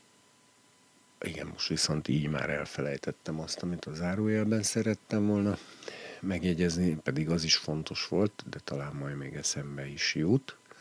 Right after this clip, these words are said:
Szóval az a, az a nagy kérdés, hogy ez az apokaliptikus tudat, ez me-, meddig egészséges, meddig val-, meddig valószerű, meddig, ö,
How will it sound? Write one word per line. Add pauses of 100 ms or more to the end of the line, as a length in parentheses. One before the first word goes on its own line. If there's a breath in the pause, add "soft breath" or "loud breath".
(1300 loud breath)
Szóval
az
a,
az
a
nagy
kérdés,
hogy
ez
az
apokaliptikus
tudat,
ez
me-,
meddig
egészséges,
meddig
val-,
meddig
valószerű,
meddig,
ö,